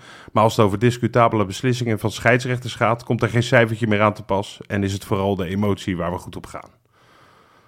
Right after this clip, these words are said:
Natuurlijk, dat maakt voetbalsupporter zijn ook wel mooi. Dat je vanuit de onderbuik even alles mag roepen en dat er daarna misschien een keer iemand komt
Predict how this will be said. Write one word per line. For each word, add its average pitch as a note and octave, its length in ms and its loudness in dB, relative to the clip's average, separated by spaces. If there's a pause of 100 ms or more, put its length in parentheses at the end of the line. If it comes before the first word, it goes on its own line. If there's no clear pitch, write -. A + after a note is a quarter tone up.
(140)
Natuurlijk, F#2 640 -6
dat A#2+ 140 -8
maakt G2+ 240 2
voetbalsupporter A2 640 -2
zijn G2+ 240 0
ook D3 200 2
wel F#2+ 120 2
mooi. F#2+ 380 -2 (480)
Dat A2+ 180 0
je A2 60 -10
vanuit G#2+ 260 2
de G#2+ 80 -4
onderbuik G#2+ 460 0
even G#2 380 -4
alles C#3 360 4
mag A2 220 2
roepen A2 360 0
en G2 120 0
dat F#2 180 -2
er F#2+ 100 -2
daarna G#2 260 2
misschien G2+ 300 -2
een G2 80 -2
keer F#2+ 160 -4
iemand F#2 220 -4
komt F#2+ 320 -8